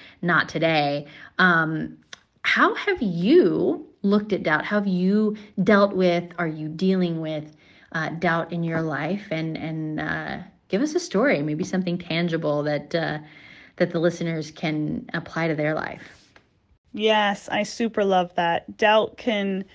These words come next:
Speaker 2: creep in, and it always will creep in and out of our lives. And in tho-, in those moments, we can either choose to close up and allow doubt to dictate us,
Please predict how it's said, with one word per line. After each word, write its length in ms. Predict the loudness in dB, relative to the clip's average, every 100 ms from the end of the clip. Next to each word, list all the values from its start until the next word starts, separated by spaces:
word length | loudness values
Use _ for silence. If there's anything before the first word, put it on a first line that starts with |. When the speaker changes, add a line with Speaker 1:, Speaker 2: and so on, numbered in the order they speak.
| -20 -20 _
Speaker 2:
creep 280 | 2 2 6
in, 400 | 4 4 2 -4 -4
and 120 | -2
it 100 | 4
always 360 | 6 6 4 2
will 160 | -2
creep 320 | -2 -6 -4
in 120 | -2 -2
and 100 | 0
out 140 | 0
of 100 | 0
our 120 | 0
lives. 460 | 2 0 0 -2 -10 -6
And 480 | -4 -2 -2 -2 0
in 220 | 4 6
tho-, 280 | 6 4 2
in 160 | 4 4
those 240 | 4 0
moments, 800 | 2 4 4 0 -2 -6 -16 -20 _ _ _ -4
we 160 | -2
can 160 | 0 -2
either 600 | -4 0 2 2 0 -6 _ _ _ _
choose 440 | -8 -4 -2 -4 -8
to 640 | -10 -6 -4 -4 -4 -6
close 400 | -4 2 2 2
up 240 | 0 0 -4 -18 -20 _ _ _ _
and 140 | -6 -2
allow 300 | 0 0 0
doubt 340 | 0 -2 -2
to 120 | -12
dictate 520 | -8 -8 -8 -4 0
us, 420 | 2 2 0 -8